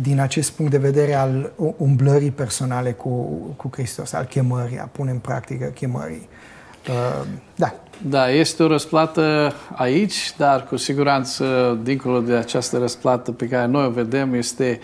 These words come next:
Speaker 2: răsplata pe care Hristos
Speaker 1: Da.
Speaker 2: ne-o va da în ceruri pentru această lucrare de misiuni. Dacă cineva ar vrea să se scrie la acest curs, ce ar trebui să facă?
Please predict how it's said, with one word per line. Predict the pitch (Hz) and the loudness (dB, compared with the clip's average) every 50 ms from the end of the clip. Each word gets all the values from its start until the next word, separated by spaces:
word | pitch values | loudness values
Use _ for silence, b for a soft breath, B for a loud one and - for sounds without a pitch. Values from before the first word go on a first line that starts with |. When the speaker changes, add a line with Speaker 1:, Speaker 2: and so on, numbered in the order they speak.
| B B B B B B - | B B B B B B -6
Speaker 2:
răsplata | 127 123 123 123 - - 143 143 - 131 123 | -4 -4 -4 -2 0 0 0 2 2 -2 -2
pe | 123 127 | -2 -2
care | 120 127 123 120 120 | -2 0 0 -2 -2
Hristos | - 127 117 - - 151 139 131 123 | -4 -6 -4 -4 -2 -2 0 0 0
Speaker 1:
Da. | 120 123 | 0 -2
Speaker 2:
ne-o | 120 117 113 | -2 -2 0
va | 120 117 | 0 0
da | 113 120 127 120 | 0 2 2 0
în | 117 | 0
ceruri | 117 - - 139 131 120 123 117 110 | 0 -2 -2 -2 0 0 -2 -4 -4
pentru | - 131 120 120 117 - 123 117 | -4 -4 -4 -4 -4 -4 -4 -4
această | 113 113 - - 120 - - 120 | -2 -2 -4 -6 -6 -4 -2 -2
lucrare | 113 113 110 - 123 117 | -2 0 0 0 0 0
de | 107 113 | 0 0
misiuni. | 113 117 113 - - 127 123 120 117 - - | 0 0 -2 -2 -2 -2 -2 -4 -4 -6 -4
Dacă | 135 139 139 131 - | -2 -2 -2 -2 -2
cineva | 131 - - 147 139 139 151 151 147 139 | -6 -4 -4 -4 0 2 2 4 4 4
ar | 131 123 | 2 0
vrea | 123 135 139 123 | 0 0 -2 -2
să | - - - 131 | -2 -4 -6 -6
se | 120 - - 127 | -6 -6 -6 -6
scrie | 120 - - - 139 131 | -8 -6 -4 -4 -2 -2
la | 127 120 | -2 -2
acest | 117 - - 123 - - - - - - | -4 -4 -8 -10 -10 -12 -20 -14 -6 -2
curs, | 147 147 131 - | -2 -2 -2 -2
ce | - - 151 | -2 0 0
ar | 139 123 | 0 0
trebui | - 131 123 120 | -2 -4 -4 -4
să | 117 - 117 | -4 -8 -8
facă? | - - 101 - - - | -6 -6 -6 -6 -8 -16